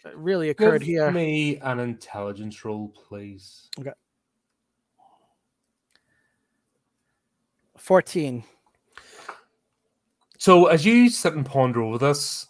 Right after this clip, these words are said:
Speaker 2: um, you realize from where you were, from looking at the map when you were on the ship and how you come on and looking at the map of the,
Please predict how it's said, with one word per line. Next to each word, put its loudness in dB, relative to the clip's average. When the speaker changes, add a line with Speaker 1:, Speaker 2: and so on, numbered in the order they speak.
Speaker 2:
um, 0
you -6
realize -2
from -8
where 0
you -8
were, -4
from -10
looking -4
at -10
the -6
map -6
when -14
you -10
were -8
on -8
the -10
ship -12
and -12
how -2
you -4
come -14
on -6
and -8
looking -6
at -10
the -4
map -4
of -8
the, -6